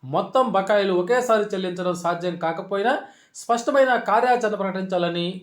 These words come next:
ఉద్యోగులు విజ్ఞప్తి చేస్తున్నారు. ఇక ప్రభుత్వ హామీలు నెరవేర్చడంలో ఆలస్యం. ప్రభుత్వం గత ఎన్నికల మేనిఫెస్టోలో ఉద్యోగుల కోసం కొన్ని ప్రధాన అమ-, అయినటువంటి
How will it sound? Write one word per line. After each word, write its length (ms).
ఉద్యోగులు 440
విజ్ఞప్తి 540
చేస్తున్నారు. 600
ఇక 140
ప్రభుత్వ 340
హామీలు 640
నెరవేర్చడంలో 760
ఆలస్యం. 500
ప్రభుత్వం 340
గత 100
ఎన్నికల 420
మేనిఫెస్టోలో 800
ఉద్యోగుల 520
కోసం 440
కొన్ని 260
ప్రధాన 340
అమ-, 460
అయినటువంటి 380